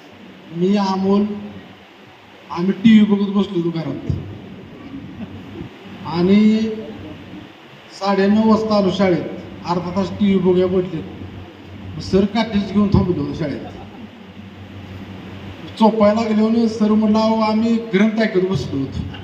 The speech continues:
<laughs> मग आईला सांगितलं, "सांगू नको." पांढरा भंडारा डोक्याला लावून आम्ही गेलो होतो ग्रंथाचा, ग्रंथाचा सरासरी खरं वाटायसाठी. आणि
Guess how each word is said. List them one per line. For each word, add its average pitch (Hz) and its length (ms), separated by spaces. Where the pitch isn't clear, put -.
<laughs> - 480
मग 160 80
आईला 180 300
सांगितलं, 202 580
"सांगू 196 420
नको." 190 400
पांढरा 202 320
भंडारा 190 440
डोक्याला 196 420
लावून 190 240
आम्ही 185 220
गेलो 180 240
होतो 165 160
ग्रंथाचा, 170 800
ग्रंथाचा 160 560
सरासरी 180 380
खरं 170 260
वाटायसाठी. 151 640
आणि 170 340